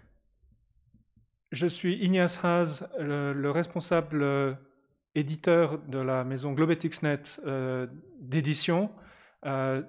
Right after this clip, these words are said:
sur la, l'éthique et la théologie.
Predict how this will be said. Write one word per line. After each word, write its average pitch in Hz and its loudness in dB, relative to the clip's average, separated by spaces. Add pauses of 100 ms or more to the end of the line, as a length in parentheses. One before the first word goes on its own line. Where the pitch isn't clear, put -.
(580)
sur - -4
la, 147 6
l'éthique 170 2
et 165 2
la 147 4
théologie. 147 4